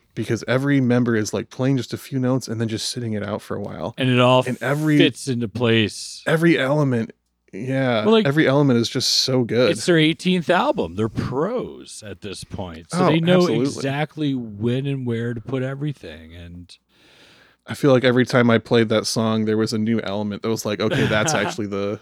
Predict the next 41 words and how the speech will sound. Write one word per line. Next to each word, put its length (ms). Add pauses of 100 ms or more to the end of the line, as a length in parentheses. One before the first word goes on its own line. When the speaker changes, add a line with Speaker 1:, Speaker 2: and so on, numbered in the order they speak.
Speaker 1:
the, 100
like, 180
secret 440
recipe 440
to 120
this 180
song 360
being 220
great." 300
You 80
know, 80
you 160
can 260 (460)
focus 500
on, 300 (580)
you 80
can 80
focus 320
on 160
Ron's 340
lead 260
vocals 600
where 300
he's 180
just 140
got 180
that, 200
like, 200 (140)
super 880
sexy 1000 (720)
way 280
of 120
singing 380
these 180
slow 340
jams 380
like 200
that 220
that's 200
Speaker 2:
Yeah. 20
Speaker 1:
just 240